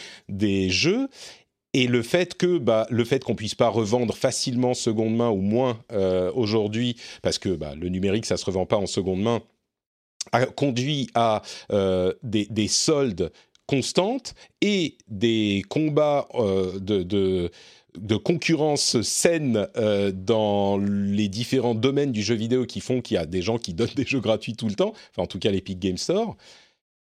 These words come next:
On, enfin, c'est un truc qui s'est installé sans qu'on s'en rende compte et j'ai l'impression que personne n'en parle jamais, mais c'est quand même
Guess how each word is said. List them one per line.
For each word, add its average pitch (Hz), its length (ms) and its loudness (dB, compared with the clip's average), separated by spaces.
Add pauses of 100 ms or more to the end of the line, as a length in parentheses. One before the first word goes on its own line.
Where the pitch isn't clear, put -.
(160)
On, 131 160 2 (460)
enfin, 135 260 2
c'est - 380 0
un 143 80 2
truc 214 180 -6
qui 151 140 0
s'est - 120 2
installé 139 380 2
sans 190 180 0
qu'on 185 140 -2
s'en 147 140 0
rende 107 160 0
compte 220 260 -2
et 135 60 4
j'ai 107 100 2
l'impression 131 460 0
que - 100 -6
personne 180 420 0
n'en 143 140 0
parle 123 220 2
jamais, 120 260 2
mais 208 100 0
c'est 104 140 -4
quand 117 160 0
même 202 220 0